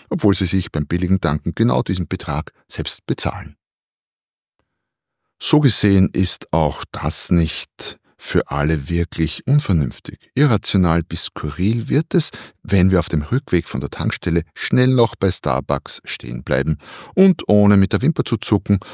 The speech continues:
uns einen Iced White Chocolate Mocha für schlappe sechs Euro gönnen und so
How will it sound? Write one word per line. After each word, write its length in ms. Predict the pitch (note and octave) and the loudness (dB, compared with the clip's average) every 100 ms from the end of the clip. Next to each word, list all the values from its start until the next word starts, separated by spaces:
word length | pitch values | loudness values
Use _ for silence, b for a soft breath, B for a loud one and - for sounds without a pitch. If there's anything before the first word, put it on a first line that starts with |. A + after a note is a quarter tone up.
| B B | B B
uns 240 | - A#2 - | 2 2 4
einen 300 | F2+ F2+ - | 2 2 0
Iced 360 | C#2 D2 - - | -4 -6 -8 -4
White 400 | G#1+ A1 - - - | -4 -4 -8 -14 -6
Chocolate 540 | - - - - - | -6 -4 -6 -6 -4
Mocha 300 | C#2+ - - | -4 -4 -6
für 120 | - | -4
schlappe 320 | - - - - | -4 -4 -6 -8
sechs 400 | - E2 - - | -6 -6 -8 -2
Euro 260 | C2+ D#2 | 0 0
gönnen 340 | - A#2 D3+ D#3 B B B B - | 0 2 4 2 B B B B 2
und 240 | G3 - | 2 2
so 400 | - - C3 C3 | -6 2 4 4